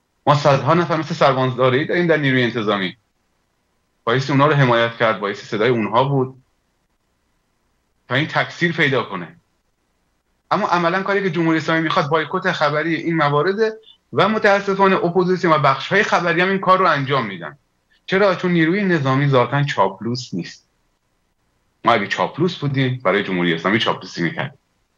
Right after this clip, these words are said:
ما سربازیم، تا موقعی که لباس تنمون بود در خدمت مردم بودیم. الان هم که به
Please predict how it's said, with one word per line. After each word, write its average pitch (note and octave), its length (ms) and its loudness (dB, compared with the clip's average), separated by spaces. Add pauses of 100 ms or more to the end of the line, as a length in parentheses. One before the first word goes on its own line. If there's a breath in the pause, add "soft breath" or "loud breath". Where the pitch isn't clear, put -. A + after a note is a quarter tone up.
(640)
ما D#3 80 6
سربازیم، A#2 640 0 (1600)
تا B2+ 100 -2
موقعی C#3 220 2
که D3 100 -2
لباس C#3+ 320 0
تنمون C#3 380 0
بود B2+ 340 0 (760)
در C#3 100 -2
خدمت C3 320 -4
مردم F#2+ 400 -2
بودیم. D2 220 -20 (840)
الان C#3 200 -2
هم C#3 100 -2
که C3+ 120 -4
به A#2+ 220 -2